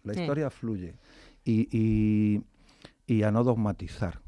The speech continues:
Speaker 1: Yo por lo menos creo que es a lo que debemos
Speaker 2: Ujú.
Speaker 1: aprender. Y luego sí que es verdad que cuando, cuando tienes cierto criterio, porque conoces, eh, otra serie de, de, de cosas que han sucedido,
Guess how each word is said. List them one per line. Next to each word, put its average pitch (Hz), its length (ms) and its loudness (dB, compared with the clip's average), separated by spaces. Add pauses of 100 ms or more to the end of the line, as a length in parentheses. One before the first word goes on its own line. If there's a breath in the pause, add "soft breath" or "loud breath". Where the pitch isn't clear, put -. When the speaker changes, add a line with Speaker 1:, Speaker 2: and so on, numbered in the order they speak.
(240)
Speaker 1:
Yo 113 180 -4
por 120 160 -4
lo 101 100 0
menos 117 280 2
creo 101 200 -6
que 98 80 -4
es - 100 -10
a 113 60 -4
lo 101 140 -4
que 92 100 -6
debemos 92 360 -4
Speaker 2:
Ujú. 120 80 -6
Speaker 1:
aprender. 90 460 -8 (320 soft breath)
Y 110 120 -2
luego 131 200 4
sí 156 100 -4
que 147 80 0
es 131 60 2
verdad 127 320 0
que 110 120 -2
cuando, 98 520 -2
cuando 98 340 -4
tienes 139 380 0
cierto 120 340 -2
criterio, 98 520 -2
porque 95 320 -8
conoces, 98 640 -4
eh, - 20 -6 (720)
otra 95 300 -8
serie 101 360 -4
de, 90 280 -6
de, 85 280 -12
de 85 140 -14
cosas 101 340 -10
que 98 100 -8
han 95 80 -6
sucedido, 107 680 -4